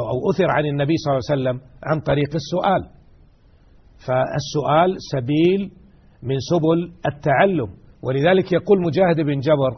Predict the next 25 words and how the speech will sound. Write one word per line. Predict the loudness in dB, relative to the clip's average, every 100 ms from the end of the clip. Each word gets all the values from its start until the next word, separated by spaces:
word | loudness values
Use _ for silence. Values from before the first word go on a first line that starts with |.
| -8 -16
التابعي، | -2 4 4 4 -2 -4 -8 -20 -20 -20 -20 -10 -2
آه، | 0 0
رحمه | 0 0 2 2
الله، | 2 2 0 -6 -20 -20 -8
آه، | -4
ورضي | 0 2 2 2
عنه، | 2 2 2
يقول: | 0 2 4 4 2 -12 -20 -12 -2
آه، | 0
لا | 4 6 8
ينال | 8 6 6 4 2 0
العلم | -2 -2 0 0 2 2 2 -4 -20 -8
مستحن | -4 -4 0 0 2 0 0 -8 -20 -20 -20 -20 -20 -20 -20 _ -20 _
ولا | 0 6 6
مستكبر، | 6 2 -2 0 -2 -2 -8 -20 -20 -18 -2
لا | 2 4
ينال | 4 2
العلم | 0 -2 -2 -2
مستحن | -2 -2 -2 -2 -4 -6 -18 -18 -4
ولا | 2 6 6
مستكبر، | 4 0 0 0
فالذي | 0 0 4 4
يستحي | 4 4 4 4
عن | 2 0
السؤال | -2 -2 2 4